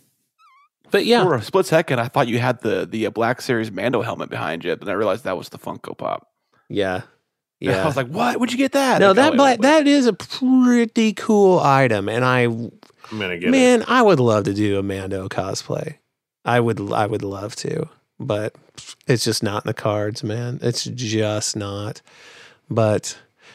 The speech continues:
Speaker 1: yeah.
Speaker 3: I kinda think I could pull off an old Fett, uh,
Speaker 2: <laughs>
Speaker 3: cosplay. I got, like, the
Speaker 2: That's a
Speaker 3: build for it now, you know?
Speaker 2: Dads everywhere are like, "Finally, my time has arrived." <laughs>
Speaker 3: Right? Aren't you kinda going, "Dad bod Fett is me. I can do that shit."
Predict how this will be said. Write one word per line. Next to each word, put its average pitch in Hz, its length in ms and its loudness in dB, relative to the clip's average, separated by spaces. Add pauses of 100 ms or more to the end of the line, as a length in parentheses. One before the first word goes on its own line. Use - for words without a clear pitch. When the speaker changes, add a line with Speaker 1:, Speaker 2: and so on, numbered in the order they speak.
Speaker 1:
yeah. 277 240 6
Speaker 3:
I - 20 -2
kinda 226 240 0
think 131 320 -2
I 117 100 2
could 107 220 -4
pull 110 180 0
off 127 240 2
an 90 100 -4
old 85 380 -6
Fett, 87 300 -8 (640)
uh, 87 280 -6
Speaker 2:
<laughs> - 40 -16
Speaker 3:
cosplay. 90 500 -2
I 98 100 2
got, 147 140 4
like, 139 180 4
the 113 80 2
Speaker 2:
That's - 120 -6
a - 20 4
Speaker 3:
build 120 300 4
for 95 180 0
it 92 140 -4
now, 85 280 -6
you 85 140 -6
know? 98 220 -4
Speaker 2:
Dads 131 340 4
everywhere 127 280 6
are 113 80 2
like, - 160 -6
"Finally, 165 300 -2
my 131 100 0
time 160 320 0
has 135 160 -4
arrived." 151 760 -2
<laughs> - 60 -2
Speaker 3:
Right? 254 400 4 (500)
Aren't 151 140 -4
you 175 80 0
kinda 165 240 0
going, 143 340 2
"Dad 135 340 0
bod 135 280 2
Fett 123 400 2
is 92 160 -2
me. 104 380 -2
I 127 100 -4
can 90 220 -8
do 131 240 -2
that - 240 -6
shit." - 300 -8